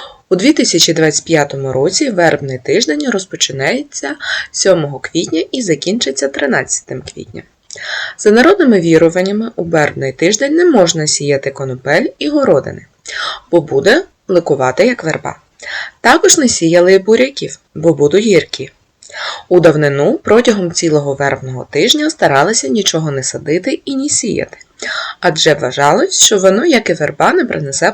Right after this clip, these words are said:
плодів. Традиції на вербний тиждень.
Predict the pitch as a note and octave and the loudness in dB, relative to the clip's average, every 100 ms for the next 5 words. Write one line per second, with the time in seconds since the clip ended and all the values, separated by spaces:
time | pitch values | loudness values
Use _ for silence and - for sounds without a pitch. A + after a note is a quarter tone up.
0 | - D#3 D3+ - _ _ _ _ - - | -2 -6 -6 -14 _ _ _ _ -20 -20
1 | - - _ - - E3 C#3+ E3 - E4 | -20 -20 _ -4 2 4 4 0 2 2
2 | C#4+ E3+ C#3+ C#3+ E3+ F#3+ F#3+ D#3 - - | 4 2 2 0 0 -4 -2 -4 -6 -10